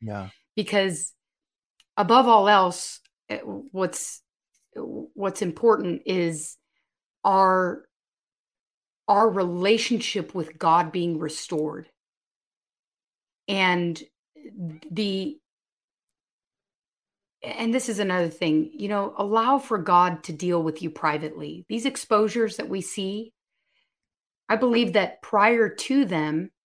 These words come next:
Speaker 2: God was attempting to deal with men and women privately, because that's what his desire is.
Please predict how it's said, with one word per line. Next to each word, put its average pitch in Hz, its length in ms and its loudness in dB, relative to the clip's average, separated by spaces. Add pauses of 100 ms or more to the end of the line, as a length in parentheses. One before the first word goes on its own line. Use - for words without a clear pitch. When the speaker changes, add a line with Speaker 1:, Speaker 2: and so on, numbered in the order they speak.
(1040)
Speaker 2:
God 226 380 6
was 202 180 2
attempting 202 600 -2
to - 100 -8
deal 214 420 0
with 180 240 -4
men 190 220 -2
and 185 160 -2
women 185 260 -2
privately, 160 600 -4
because 170 340 -8
that's 196 260 -6
what 190 120 -6
his 165 180 -8
desire 185 580 -2
is. - 400 -12